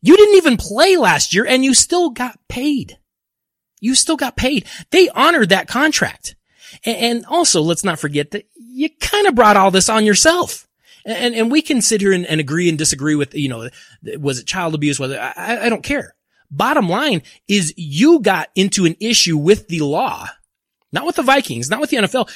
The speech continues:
You got into an issue with the law. You got in trouble with the law for the way this, this situation was handled with the, you know, the, the dealing with your children. The Vikings continued to pay you. So why are you mad at them?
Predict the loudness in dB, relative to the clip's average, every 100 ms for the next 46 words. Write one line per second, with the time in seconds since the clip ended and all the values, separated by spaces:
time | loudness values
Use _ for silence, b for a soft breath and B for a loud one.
0 | B 0 0 0 0 0 0 0 -2 -2
1 | -2 0 -2 -4 -10 _ -6 -2 0 0
2 | 0 2 0 -2 -6 -4 -2 -2 0 0
3 | 2 0 0 -6 -8 -8 -6 -2 -2 -2
4 | -4 -4 -4 -6 -4 -4 -4 -10 B B
5 | -4 -4 -2 -6 -6 -8 -6 -6 -6 -10
6 | -10 -10 -4 -4 -4 -6 -8 -6 -6 -8
7 | -16 _ _ _ _ _ _ _ -6 -2
8 | -2 0 0 0 -2 -2 -2 -4 -8 -2
9 | 0 0 0 0 2 2 2 0 0 -2
10 | 0 0 -2